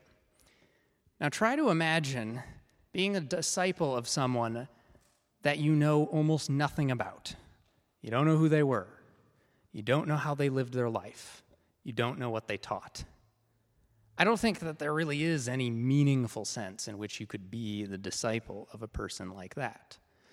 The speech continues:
So if we as Christians are going to be disciples of Jesus, we better be able to have information about who Jesus was and how he lived his life and what he taught.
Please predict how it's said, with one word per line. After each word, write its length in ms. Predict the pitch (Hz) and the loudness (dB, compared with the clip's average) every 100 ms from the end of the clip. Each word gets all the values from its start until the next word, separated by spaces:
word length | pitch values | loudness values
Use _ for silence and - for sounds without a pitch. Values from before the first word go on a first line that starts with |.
| _ _ | _ _
So 240 | - 156 139 | -2 -2 0
if 200 | 139 - | -4 -4
we 220 | 190 226 | -4 -2
as 180 | 165 - | -2 -2
Christians 720 | - 208 - - 135 123 - | 0 0 0 0 0 0 -2
are 160 | 131 | -2
going 240 | 139 143 135 | 2 2 2
to 80 | |
be 140 | 123 120 | -2 -4
disciples 880 | 110 113 - 160 190 - 131 117 117 | -2 -2 -2 0 -2 0 -2 -2 -4
of 220 | 117 110 | -6 -6
Jesus, 680 | 117 202 175 120 - - - - _ _ _ _ - | -2 0 0 -2 -10 -12 -14 -18 _ _ _ _ -4
we 100 | 139 | 0
better 300 | 160 202 233 | 2 2 0
be 180 | 165 143 | -2 -2
able 220 | 139 139 | -4 -4
to 40 | |
have 200 | 131 135 | -4 -2
information 680 | 131 - 120 123 180 - 139 | -4 -2 -2 0 0 -2 -4
about 300 | 113 107 107 | -2 -2 -2
who 140 | 131 113 | -6 -6
Jesus 460 | 113 107 123 - | -6 -8 -8 -8
was 520 | 104 90 101 151 - - _ - | -6 -4 -6 -10 -16 -18 _ -20
and 80 | - | -12
how 180 | - 107 | -6 -4
he 80 | 131 | -2
lived 260 | 131 120 | -2 -4
his 140 | 123 107 | -6 -4
life 580 | 98 98 120 - - _ _ _ _ - | -4 -4 -10 -14 -20 _ _ _ _ -10
and 100 | 110 | -6
what 140 | 104 | -6
he 60 | 95 | -6
taught. 600 | - 151 120 - - | -4 -2 -2 -8 -18